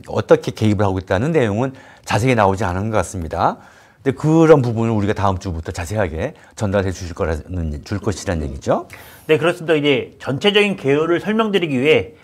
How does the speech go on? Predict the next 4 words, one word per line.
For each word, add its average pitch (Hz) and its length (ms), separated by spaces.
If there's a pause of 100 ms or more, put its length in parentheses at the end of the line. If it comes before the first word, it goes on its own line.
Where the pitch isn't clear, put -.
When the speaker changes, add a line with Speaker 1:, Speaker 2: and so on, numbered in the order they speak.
(140)
Speaker 2:
오늘은 175 560
저희가 127 760
녹취라든가 160 580
영상들을 135 800